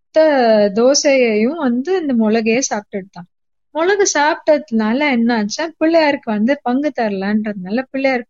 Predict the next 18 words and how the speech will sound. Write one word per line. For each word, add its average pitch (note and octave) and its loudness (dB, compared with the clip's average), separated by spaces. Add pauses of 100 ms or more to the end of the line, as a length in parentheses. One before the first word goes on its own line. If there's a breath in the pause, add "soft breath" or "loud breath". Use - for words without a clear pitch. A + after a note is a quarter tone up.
கோச்சுன்னு G#3+ -6
என்ன G#3+ -2
பண்ணாரா, F3+ -6 (560 loud breath)
ஆ, A#3+ 0
எப்பயுமே C#4 0
ஆத்தங்கரைய C#4+ 0
பார்த்து C4+ 0
உட்கார்ந்துட்டு A#3 -2
இருந்த G3 -8
பிள்ளையார் G3+ -4
வந்து F#3 -4
திரும்பி D4 -2
மரத்து C#4 0
பக்கம் G#3+ -8
திரும்பி G#3 -4
வந்து F#3+ -10
கோச்சுட்டு B3 -2
உட்காந்துட்டாராம். F#3+ -10